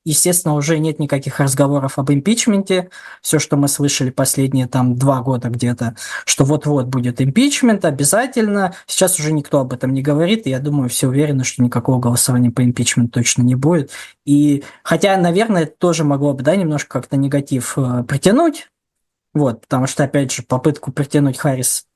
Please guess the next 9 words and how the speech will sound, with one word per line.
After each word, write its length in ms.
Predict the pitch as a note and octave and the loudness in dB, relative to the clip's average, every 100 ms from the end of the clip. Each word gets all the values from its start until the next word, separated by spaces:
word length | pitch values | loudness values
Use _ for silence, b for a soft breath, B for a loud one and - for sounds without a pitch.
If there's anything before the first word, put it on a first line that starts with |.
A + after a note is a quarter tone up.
| _ - | _ -4
к 280 | C#3 C3 | -2 0
Байдену, 580 | C3+ A#3 D#4 A#3+ G3+ F3+ B _ - | 2 2 2 0 0 -2 B _ -2
но, 160 | F3 | 0
видимо, 340 | G#3 F3+ F3+ E3 | 2 0 2 0
республиканцы 680 | D#3 D#3+ D#3+ D#3 G3 F#3+ | -2 -2 -2 0 0 0
считают, 440 | - - - D#3+ D#3+ | -4 -2 0 0 0
что 600 | - - D#3 D#3 D3+ D3 | -8 -2 0 2 2 0
накануне 480 | D3 D#3+ E3 E3 D3+ | 0 0 0 0 2
выборов, 420 | F3+ E3+ D3 | 0 2 0